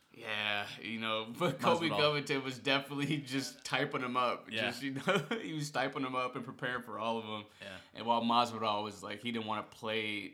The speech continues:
Speaker 1: that game at all. He just wanted to fight. And c-, you can't blame him, you know.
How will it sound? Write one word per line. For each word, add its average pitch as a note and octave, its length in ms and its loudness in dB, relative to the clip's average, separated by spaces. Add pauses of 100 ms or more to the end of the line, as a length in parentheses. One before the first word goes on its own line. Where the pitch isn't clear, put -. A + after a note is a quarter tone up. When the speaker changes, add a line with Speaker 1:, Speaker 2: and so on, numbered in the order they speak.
Speaker 1:
that F#2+ 240 -6
game G#2 280 -4
at G2 80 -10
all. G2 160 -6
He G#2+ 80 -10
just G2+ 140 -14
wanted G#2 200 -10
to - 60 -10
fight. G#2+ 440 -10 (440)
And - 180 -14
c-, - 120 -18
you E3 60 -14
can't B2 280 -4
blame G#2 320 -4
him, A2 240 -4
you A2+ 100 -4
know. A2 360 -2